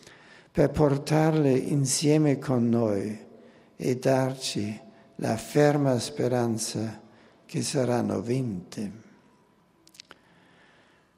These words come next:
Cari amici, nella preghiera portiamo a Dio le nostre croci quotidiane, nella certezza che Lui è presente e ci ascolta.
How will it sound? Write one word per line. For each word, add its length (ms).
Cari 300
amici, 440
nella 300
preghiera 480
portiamo 720
a 80
Dio 540
le 160
nostre 420
croci 520
quotidiane, 1000
nella 340
certezza 880
che 200
Lui 260
è 240
presente 1300
e 180
ci 220
ascolta. 1000